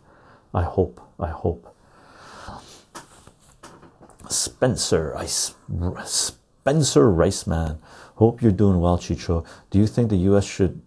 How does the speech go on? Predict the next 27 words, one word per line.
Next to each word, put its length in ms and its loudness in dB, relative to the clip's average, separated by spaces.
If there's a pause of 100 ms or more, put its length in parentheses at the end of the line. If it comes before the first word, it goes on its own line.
give 160 2
up 160 0
Ukraine? 420 -2 (220)
U 160 6
S 140 0
has 240 0
never 360 2
had 420 -2
Ukraine. 600 -2
U-, 300 -2
Ukraine 460 -2
has 120 0
been 180 -2
played 420 -2
to 60 -6
be 100 -2
a 40 0
sacrificial 920 -2
lamb, 360 0 (420)
uh, 380 -2 (440)
for 140 0
the 80 2
profits 500 2
of 160 -2
Wall 180 2
Street. 440 -6 (360)
Okay, 300 -6